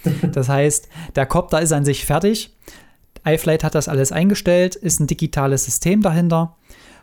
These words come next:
Speaker 2: Du musst lediglich den Copter mit deiner Fernbedienung verbinden.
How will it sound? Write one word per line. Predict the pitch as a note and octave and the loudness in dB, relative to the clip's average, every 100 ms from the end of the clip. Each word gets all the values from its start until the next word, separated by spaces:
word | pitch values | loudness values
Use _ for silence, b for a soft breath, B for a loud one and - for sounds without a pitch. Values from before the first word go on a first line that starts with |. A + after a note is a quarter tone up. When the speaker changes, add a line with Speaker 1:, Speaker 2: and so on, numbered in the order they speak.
| B - | B 0
Speaker 2:
Du | F3+ | 2
musst | F#3 F#3 - | 4 0 -2
lediglich | C#3 D#3 E3 D3 D3 - - - - _ _ _ _ _ - - | 0 2 0 0 -2 -2 -10 -18 -20 _ _ _ _ _ -20 -4
den | B2 | -4
Copter | A#2+ D3+ - D3 C#3 | 0 -2 0 0 0
mit | C3 B2+ | -2 -2
deiner | C3 C#3+ C3+ | -2 0 -2
Fernbedienung | C#3+ C3+ B2+ B2+ B2+ A#2+ - | 0 0 0 0 0 -2 -8
verbinden. | - C3 B2 C#3+ C#3+ A#2 | -8 -4 -2 -2 -2 -4